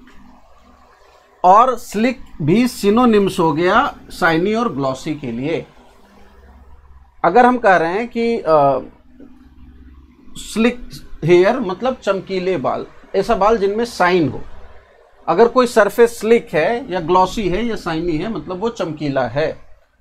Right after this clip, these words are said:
सीन के साथ क्या बात था कि सीन साइन का तो synonyms था चूंकि noun है, लेकिन ये साइन से adjective बनाए, सीन से आमतौर पे ये adjective नहीं बनाते, सीन इसको noun के रूप में ही इस्तेमाल करे, verb adjective की तरह नहीं।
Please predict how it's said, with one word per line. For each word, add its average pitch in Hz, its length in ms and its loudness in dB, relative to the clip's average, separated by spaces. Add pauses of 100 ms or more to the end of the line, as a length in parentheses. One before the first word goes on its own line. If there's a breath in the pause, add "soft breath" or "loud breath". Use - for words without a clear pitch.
(160)
सीन 277 500 2
के 254 140 -2
साथ 226 220 2
क्या 208 240 -4
बात - 300 -2
था 226 100 0
कि 233 160 -4
सीन 240 320 0
साइन 220 340 2
का 262 100 0
तो 269 140 0
synonyms 240 500 2
था 254 80 0
चूंकि 254 220 -2
noun 214 320 4
है, - 180 -6 (280 loud breath)
लेकिन 190 220 4
ये 254 120 4
साइन 226 280 2
से 240 120 2
adjective 220 380 2
बनाए, 240 220 0
सीन 240 280 2
से 247 140 2
आमतौर 226 340 0
पे 240 100 0
ये 233 120 4
adjective 202 400 0
नहीं 214 200 2
बनाते, 160 360 0
सीन 185 220 0
इसको 240 300 0
noun 180 260 0
के 208 120 0
रूप 196 180 -2
में 190 80 4
ही 180 60 8
इस्तेमाल 151 400 0
करे, 170 180 -2
verb 160 300 -2
adjective 180 360 -2
की 185 100 -6
तरह 131 220 -4
नहीं। 117 160 -8